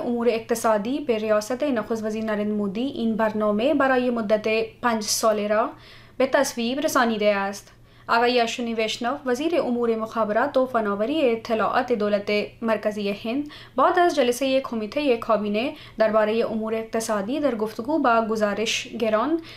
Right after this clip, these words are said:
در دهلی نو گفت که هجده تجارت سنتی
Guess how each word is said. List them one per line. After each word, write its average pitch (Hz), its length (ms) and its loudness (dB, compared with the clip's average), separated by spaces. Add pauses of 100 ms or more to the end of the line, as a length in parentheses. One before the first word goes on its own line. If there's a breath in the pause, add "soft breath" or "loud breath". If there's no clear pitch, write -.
(100)
در 226 80 0
دهلی 220 420 0
نو 214 160 0
گفت 220 380 -2
که 269 320 4 (220 loud breath)
هجده 277 460 0
تجارت 233 520 0
سنتی 233 760 -6